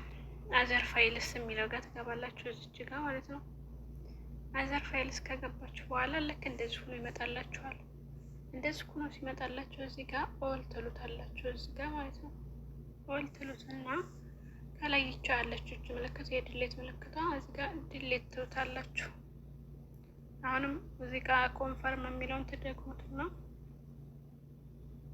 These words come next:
ልክ እንደዚህ አድርጎ ይጠፋላችኋል ማለት ነው።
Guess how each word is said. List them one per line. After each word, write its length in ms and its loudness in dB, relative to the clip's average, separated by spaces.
ልክ 260 -2
እንደዚህ 360 2
አድርጎ 420 2
ይጠፋላችኋል 1040 -2
ማለት 300 4
ነው። 120 -2